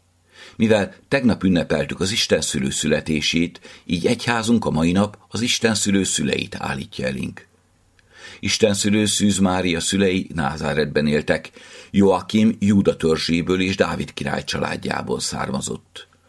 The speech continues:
Anna Lévi törzsének és Áron főpap családjának volt leszármazottja. Bár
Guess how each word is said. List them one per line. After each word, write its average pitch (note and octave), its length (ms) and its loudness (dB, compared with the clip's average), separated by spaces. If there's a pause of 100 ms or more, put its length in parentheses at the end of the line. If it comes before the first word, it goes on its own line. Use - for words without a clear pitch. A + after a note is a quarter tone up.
(300)
Anna F2+ 580 0 (120)
Lévi E2+ 360 0
törzsének E2 600 0
és F#2+ 160 -2
Áron D#2 360 -2
főpap D2+ 400 -6
családjának C#2+ 680 -4
volt - 200 -8
leszármazottja. - 1040 -8 (880)
Bár D#2+ 380 -2